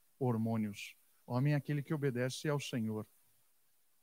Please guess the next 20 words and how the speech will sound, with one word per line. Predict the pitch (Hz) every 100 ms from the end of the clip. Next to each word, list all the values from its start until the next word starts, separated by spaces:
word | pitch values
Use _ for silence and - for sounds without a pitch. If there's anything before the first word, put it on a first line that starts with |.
| _ _ _
Homem | 120 131 175
não | 175 170
é |
aquele | 151 - 151
que | 139
aproveita | 143 143 123 135 135
as | 127
situações | - 131 131 113 131 135 123 - - - - _ _ _ _ _ _ _ _ _ _ _ _ _ _ _ _ _ _
como | - 131
Davi | 123 117 120
aproveitou. | 117 127 113 110 110 104 _ _ _ _ _ _ _ -
Homem | 123 143 156
é | 151
aquele | - 147
que | 143
protege | 139 156 - 135 139 120 110 101 - _ _ _ _
a | - 123
mulher | 123 113 123 151 156 _ _ _ -
dela | 120 151 147
mesma. | 113 107 104